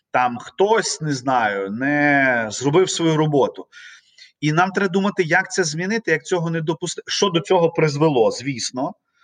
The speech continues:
Бо якщо це там, ну, халатність людська, то, то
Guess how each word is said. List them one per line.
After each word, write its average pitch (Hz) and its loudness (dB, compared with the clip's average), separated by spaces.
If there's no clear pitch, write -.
Бо 143 4
якщо 147 2
це 165 2
там, 131 0
ну, 120 -4
халатність 156 0
людська, 156 2
то, 147 2
то 156 -4